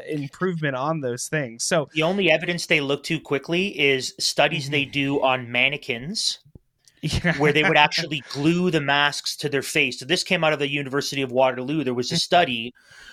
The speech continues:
Speaker 2: where the University of Waterloo found that N ninety-five masks,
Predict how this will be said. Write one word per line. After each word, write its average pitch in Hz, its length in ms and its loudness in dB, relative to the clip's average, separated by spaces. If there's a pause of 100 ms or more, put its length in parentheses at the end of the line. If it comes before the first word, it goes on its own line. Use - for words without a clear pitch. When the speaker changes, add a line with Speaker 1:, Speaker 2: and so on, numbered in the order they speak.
(100)
Speaker 2:
where 135 200 0
the 127 80 -2
University 170 460 0
of 143 80 0
Waterloo 139 460 2
found 131 580 0
that 135 160 -4
N 160 160 0
ninety-five 156 640 0
masks, 135 600 -2